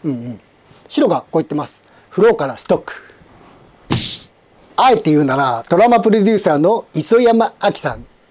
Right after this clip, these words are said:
彼女にとってテレビという舞台は、答えは合ってるけど、式が間違っているパターンだったということになるんです。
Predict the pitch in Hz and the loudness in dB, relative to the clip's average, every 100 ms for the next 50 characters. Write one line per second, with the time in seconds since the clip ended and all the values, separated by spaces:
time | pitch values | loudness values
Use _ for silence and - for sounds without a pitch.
0 | _ - 247 294 262 226 190 208 202 180 | _ -2 2 4 4 2 2 0 0 -2
1 | - 262 302 294 214 180 180 170 185 180 | -2 0 2 4 2 2 2 2 2 2
2 | 156 165 143 135 - - - 180 196 240 | 4 2 0 -4 -10 -12 -2 2 4 4
3 | 175 180 185 170 160 147 139 - - - | 6 2 2 0 2 0 -2 -6 -6 -4
4 | 208 226 147 143 151 214 165 170 139 147 | 0 2 2 0 2 0 2 -2 -2 -4
5 | 147 185 165 156 156 160 156 202 233 190 | 0 0 0 -2 -2 -2 0 0 0 0
6 | 139 127 113 - | -2 -6 -18 -20